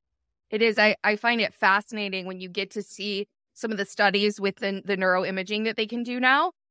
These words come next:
to, that validate those principles or validate how you have to deliver things in a particular way in order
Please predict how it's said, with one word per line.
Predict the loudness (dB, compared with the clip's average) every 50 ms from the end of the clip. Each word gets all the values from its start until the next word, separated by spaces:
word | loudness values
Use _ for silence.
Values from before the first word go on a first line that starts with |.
| _
to, | -8 -8 -2 0
that | 0 0 0 0
validate | 0 2 4 6 6 6 6 4 2 0 0 -2 -2 -2 -2 -2 -2 -4 -4 -4 0
those | 2 2 4 4 2 0 -2 -4 -6 -8
principles | -14 _ -4 -4 -4 -4 -8 -8 -6 -6 -6 -4 -4
or | -4 -2
validate | 2 6 6 6 6 6 2 0 0 0 0 2 0 -2 -4 -6 _ _ _ _ _
how | -12 -4 2 4 6 6 6 4 4 2 0 -4 -6
you | -8 -8 -6 -4
have | -2 -2 -2 -2 -2
to | -4 -4
deliver | -2 0 2 2 4 4 2
things | 2 0 -2 -2 -2 -4 -4
in | -6
a | -6 -8
particular | -8 -12 -14 -10 -8 -4 -2 -2 -2 0
way | 0 2 2 2 2 0 -2 -2
in | -4 -4 -4 -4 -4
order | -2 0 0 2 2 2 0